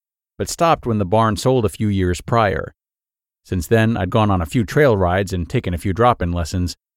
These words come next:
but nothing felt the same. B had reached out to the barn manager and arranged for us to go out and meet some horses that were available for part board, which allows you to pay a monthly fee to ride the horse several times a week.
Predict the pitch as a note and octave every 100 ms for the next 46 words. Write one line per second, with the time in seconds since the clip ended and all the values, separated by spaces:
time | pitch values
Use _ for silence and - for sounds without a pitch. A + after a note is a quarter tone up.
0 | _ _ - G#2 - A3 G3+ - A2+ -
1 | - G2 E2+ - _ _ _ _ _ _
2 | _ _ _ G3+ G#3 E3 B2+ C#3+ - B2
3 | A2+ G#2 F2 G#2 G2+ F2+ E2+ E2 F#2 G2
4 | - G2 F#2 A#2 B2 - G#2+ G2 - G2+
5 | A2+ G#2+ G#2+ G2+ A2 A#2+ - G2+ F#3+ F3+
6 | A2+ F#2+ E2 G#2 G2 G2 F#2+ F#2 G2 -
7 | F#2 F3 - F#2 E2+ - - _ _ _
8 | _ - - B2+ A2+ G#2+ G2 G#2+ G2 A#2
9 | A2 G2 F#2 G#2+ F#2+ G2 E2+ - B2+ G#2
10 | A2+ G2+ G#2+ F#2+ F2 G2+ F#2 - A2 F2+
11 | F#2+ F#2 F2 E2 F#2 A2+ -